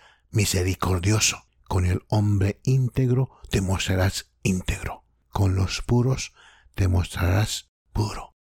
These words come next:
y con los perversos te mostrarás perverso". La palabra perverso en inglés antiguo habla de una persona contraria, alguien que es difícil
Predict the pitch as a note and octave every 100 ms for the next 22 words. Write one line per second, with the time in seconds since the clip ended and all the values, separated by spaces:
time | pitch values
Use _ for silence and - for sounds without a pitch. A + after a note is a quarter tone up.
0 | _ G#2+ F#2 - G2 F2+ F#2 - - G2+
1 | F#2 F#2+ G2+ A#2+ - - - - - _
2 | - F#2+ F#2 G2 - - G2 F#2 G2+ A2
3 | - - _ _ - F2+ D#2 G#2 - -
4 | - _ _ _ F#2 F#2+ G#2 G2+ A2 G#2+
5 | A2 - F2+ F2 G#2+ - - E2 - G#2+
6 | F#2+ F2+ F2 F#2 F2+ F2+ E2 A#2 A2+ A2+
7 | D3 - A#2+ G#2 F2 - G#2 G2+ A2 G2
8 | G2 D#2+ - G2+ F2+ - - F2 D#2 -
9 | A#2 G#2 F#2+ - _ - G#2+ G#2+ G2+ -
10 | A2+ F2+ - F#2 - C3 - C#3+